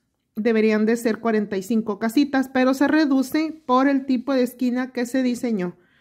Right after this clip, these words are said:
Entonces, como les decía, yo aquí tengo cuarenta y cuatro casitas, este, pero dependiendo del tamaño que sea su tela o su trabajo,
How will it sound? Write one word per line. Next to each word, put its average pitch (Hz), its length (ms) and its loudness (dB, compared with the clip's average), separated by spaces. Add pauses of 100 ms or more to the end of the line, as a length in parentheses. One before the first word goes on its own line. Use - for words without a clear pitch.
(180)
Entonces, 220 380 0
como 240 180 0
les 226 140 4
decía, 233 320 2
yo 220 160 2
aquí 220 240 -2
tengo 226 720 0 (100)
cuarenta 220 440 0
y 196 60 -2
cuatro 240 640 0 (400)
casitas, 247 840 -2 (800)
este, 208 460 -2
pero 247 280 2
dependiendo 269 580 2
del 247 160 2
tamaño 220 480 -2
que 202 80 -8
sea 202 240 -8
su 254 160 -4
tela 247 420 0
o 208 80 -2
su 233 160 -6
trabajo, 254 720 0